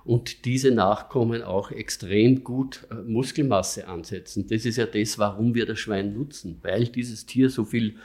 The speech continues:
kann und so, so belastbar ist, auch in Bezug auf die Haltung. Aber klar ist, wenn man sich an den Bedürfnissen der Tiere orientiert, dann ist die jetzige Form der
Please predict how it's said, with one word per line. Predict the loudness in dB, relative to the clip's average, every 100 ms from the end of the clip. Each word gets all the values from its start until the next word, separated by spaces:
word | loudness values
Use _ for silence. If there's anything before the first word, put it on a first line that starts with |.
| -18 -8
kann | 2 8 8 8 0 -20 -2
und | 2 2
so, | 4 4 4 2 -6 -20 -20 _ 2
so | 4 8
belastbar | 8 10 8 4 0 2 4
ist, | 2 0
auch | -2 -2
in | 0 0 -2
Bezug | -8 -4 -4
auf | -6
die | -6
Haltung. | -4 -4 -2 0 0
Aber | -2 -6
klar | -4 -2 0 0
ist, | -2
wenn | 0 2 2
man | 2 0
sich | -2 -6 -6
an | -6
den | -6 -6
Bedürfnissen | -4 8 8 8 0 -2 -2
der | -2 -2
Tiere | -2 -2 -2 -6
orientiert, | -8 -6 -6 -6 0 4 4 0 -20 -20 -20 -10
dann | 0 4 4
ist | 4 0 2
die | 2 2
jetzige | -2 -4 -8 -6
Form | -4 0 2 2 0
der | -4 -4 -8